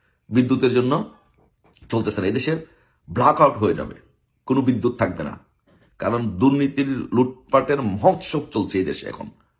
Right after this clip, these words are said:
ডক্টর ইউনূসের নেতৃত্বে। ডক্টর ইউনূস একটা, একজন বাংলাদেশের একজন সবচেয়ে বড় মাপের দুর্নীতিবাজ এবং সুদখোর। ডক্টর ইউনূস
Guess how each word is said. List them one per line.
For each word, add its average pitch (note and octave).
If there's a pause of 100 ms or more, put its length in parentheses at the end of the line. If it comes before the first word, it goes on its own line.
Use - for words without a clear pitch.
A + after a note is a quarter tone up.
(160)
ডক্টর A2+
ইউনূসের A2
নেতৃত্বে। - (280)
ডক্টর C#3
ইউনূস D3+
একটা, D3+
একজন B2 (180)
বাংলাদেশের B2+
একজন B2+
সবচেয়ে B2 (180)
বড় C#3
মাপের D#3
দুর্নীতিবাজ C3
এবং G#2+
সুদখোর। - (540)
ডক্টর C3
ইউনূস D#3